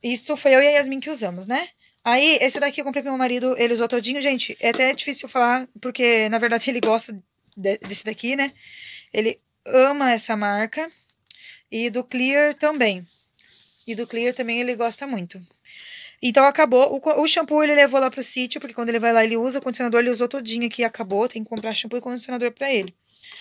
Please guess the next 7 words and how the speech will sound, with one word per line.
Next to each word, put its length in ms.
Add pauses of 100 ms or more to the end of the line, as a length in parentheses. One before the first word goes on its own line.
(560)
Agora, 320
gente, 200
vou 180
falar 260
um 40
pouquinho 320
sobre 960